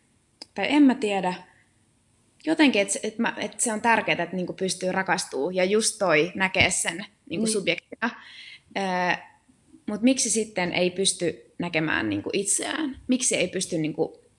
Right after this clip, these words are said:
Speaker 1: miksi se itsensä rakastaminen on, onkin niin help-, vaikeeta?
Speaker 2: Niin.
Speaker 1: Miksi se on, miksi se on niin vaikeeta?
Speaker 2: Mut mä, m-, siis mä väitän, että se on asia, mikä pitää opetella siinä, missä mikä tahansa muukin. Sen kanssa pitää oikeesti, niinku, tehdä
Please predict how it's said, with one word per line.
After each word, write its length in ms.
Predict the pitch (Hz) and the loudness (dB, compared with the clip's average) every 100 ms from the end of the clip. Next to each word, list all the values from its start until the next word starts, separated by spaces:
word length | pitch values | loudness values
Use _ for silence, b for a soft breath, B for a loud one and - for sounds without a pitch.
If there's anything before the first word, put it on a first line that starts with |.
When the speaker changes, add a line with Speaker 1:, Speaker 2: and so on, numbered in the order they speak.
| _ - | _ -10
Speaker 1:
miksi 200 | 220 214 | -6 -4
se 100 | 202 | 0
itsensä 400 | - 240 196 180 | 0 2 0 -2
rakastaminen 720 | 165 160 180 - - - - 175 | -4 -4 -4 -4 -4 -2 -4 -4
on, 180 | 175 - | -4 -4
onkin 240 | 185 170 | -4 0
niin 140 | 180 196 | 2 2
help-, 540 | 196 180 - - - - | 2 2 -2 -12 -6 6
vaikeeta? 500 | 220 196 202 - 233 - | 6 8 6 4 -2 -2
Speaker 2:
Niin. 100 | 254 | -2
Speaker 1:
Miksi 200 | 262 285 | 0 0
se 100 | - | -2
on, 60 | 165 - _ - - - | -4 -8 _ -20 -8 4
miksi 300 | 285 311 254 | 6 6 4
se 100 | 220 | 2
on 180 | 196 185 | 2 0
niin 220 | 202 180 | 0 4
vaikeeta? 540 | 208 190 117 104 165 185 | 6 6 6 4 4 2
Speaker 2:
Mut 180 | - 370 - - - | 2 0 -2 -6 4
mä, 220 | 392 - | 4 4
m-, 140 | - 294 - - | -2 -8 -6 -4
siis 340 | 339 311 - - _ _ | -2 -2 -6 -20 _ _
mä 160 | - 339 | 0 2
väitän, 460 | 339 320 254 208 214 | 4 2 2 0 -2
että 160 | 240 | -2
se 60 | 302 | -2
on 100 | 294 | 0
asia, 460 | 302 330 254 196 - - _ | 2 2 0 -2 -4 -10 _
mikä 280 | - 247 247 | -10 -4 -4
pitää 360 | 226 226 226 220 | -4 -2 0 2
opetella 540 | 269 240 190 165 165 | 0 -2 -2 -4 -4
siinä, 420 | 180 - 262 226 | -2 -2 0 -2
missä 280 | 170 175 - | -2 -2 -2
mikä 340 | 175 196 190 147 | -2 -6 -6 -8
tahansa 400 | 175 180 - - | -10 -12 -12 -10
muukin. 520 | 151 156 147 - - | -6 -6 -8 -10 -4
Sen 200 | 247 247 | -2 2
kanssa 240 | 262 254 | 4 2
pitää 240 | 233 226 214 | 2 2 4
oikeesti, 380 | 214 190 185 - - | 2 0 -2 -4 -10
niinku, 260 | 190 190 190 | -8 -8 -8
tehdä 300 | - 208 | -6 -6